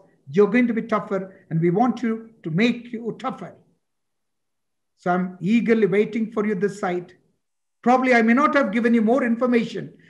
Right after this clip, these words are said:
The information is very simple. Fifth, the campus in Chennai will be opening for operation, both dormitory and the school. If I have to open now, it can be only the school.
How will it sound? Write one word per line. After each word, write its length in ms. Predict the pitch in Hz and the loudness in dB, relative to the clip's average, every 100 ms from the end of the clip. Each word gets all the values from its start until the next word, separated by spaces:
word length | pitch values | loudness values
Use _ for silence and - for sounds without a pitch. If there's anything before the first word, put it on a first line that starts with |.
| _ | _
The 200 | 165 285 | 2 4
information 600 | 349 330 302 277 - 269 | 4 2 2 2 2 2
is 160 | 247 180 | 2 2
very 240 | 214 294 | 2 2
simple. 600 | - 269 240 240 208 208 - _ _ _ _ _ | 2 0 0 0 0 -2 -12 _ _ _ _ _
Fifth, 460 | - 339 - - - _ _ _ _ - | 2 2 2 -12 -20 _ _ _ _ -6
the 80 | 202 | -2
campus 560 | - 285 277 277 190 | 2 2 2 -2 0
in 140 | 240 - | -2 -2
Chennai 420 | - 262 262 226 | 0 2 4 4
will 140 | 240 | 2
be 120 | 233 | 4
opening 640 | 226 226 233 233 233 - - | 4 4 2 0 0 -6 -4
for 120 | 220 220 | 0 2
operation, 760 | 226 226 247 226 208 175 - _ _ _ _ _ | 2 4 4 2 -2 -8 -10 _ _ _ _ _
both 220 | 214 240 175 | 4 4 6
dormitory 500 | 226 226 226 226 220 | 4 4 2 0 2
and 140 | 208 | 0
the 60 | 196 | -2
school. 480 | - 254 214 - - _ _ _ _ _ _ | -4 -2 -2 -4 -16 _ _ _ _ _ _
If 120 | 220 | 4
I 60 | 233 | 6
have 180 | 254 254 | 6 6
to 60 | |
open 260 | 247 247 233 | 2 2 4
now, 280 | 262 285 277 | 4 4 0
it 180 | 233 226 | -4 0
can 160 | 240 | 2
be 60 | 220 | 2
only 260 | 226 285 254 | 2 2 0
the 100 | 226 | -2
school. 540 | - 285 196 - - | -2 -2 -2 -4 -16